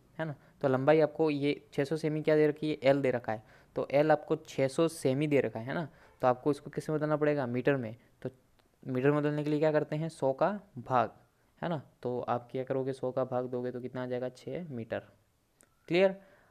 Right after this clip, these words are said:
अब देखो साहब, ये क्या दे रखा है आपको, अनुप्रस्थ काट का क्षेत्रफल यानी कि ए। ए कितना दे रखा है आपको, एक वर्ग मिलीमीटर, है ना?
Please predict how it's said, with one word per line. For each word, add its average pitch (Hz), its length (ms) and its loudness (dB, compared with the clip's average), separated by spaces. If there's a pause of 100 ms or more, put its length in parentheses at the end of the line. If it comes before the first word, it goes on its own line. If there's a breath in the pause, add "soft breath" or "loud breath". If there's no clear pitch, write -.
(120)
अब 151 180 2
देखो 160 180 2
साहब, 156 260 0
ये 143 160 -2
क्या 165 140 2
दे 156 100 4
रखा 156 160 0
है 156 120 2
आपको, 151 300 -2
अनुप्रस्थ 160 460 -4
काट 143 200 -2
का 143 120 -12
क्षेत्रफल 127 480 -6
यानी 123 180 -8
कि 151 200 -8 (160)
ए। 117 160 -4 (480 soft breath)
ए 165 140 4
कितना 170 280 -4
दे 160 100 0
रखा 156 200 0
है 156 140 2
आपको, 156 360 -2 (160)
एक 180 280 0
वर्ग 147 360 2
मिलीमीटर, 123 560 -4 (720)
है - 80 -8
ना? 180 80 -10